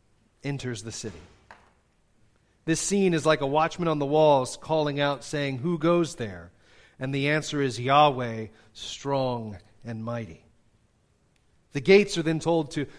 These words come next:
to lift up their heads. If you think of a, a, a portcullis as that gate that comes down, uh, top to bottom in, in a castle, i-, in that sense, it's,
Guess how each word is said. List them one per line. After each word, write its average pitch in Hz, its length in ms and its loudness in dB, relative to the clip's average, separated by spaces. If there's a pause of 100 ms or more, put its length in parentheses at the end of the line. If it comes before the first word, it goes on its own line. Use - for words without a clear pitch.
(160)
to 156 100 0
lift 165 380 4
up 185 240 6
their 151 200 2
heads. 139 360 4
If 127 160 -8
you 139 120 -8 (260)
think 180 220 0
of 156 140 2
a, 147 40 4
a, 139 460 4
a 127 40 -2
portcullis 147 800 0
as 127 120 -2
that 139 260 0
gate 156 280 2
that 131 160 -8
comes 151 340 -4
down, 139 460 0 (380)
uh, 127 240 0
top 147 320 0
to 139 60 -6
bottom 139 360 2
in, 123 80 -6
in 123 140 -8
a 117 60 -8
castle, 135 600 -4 (380)
i-, 156 60 -6
in 165 240 -4
that 196 200 4
sense, 170 420 2
it's, 143 200 -8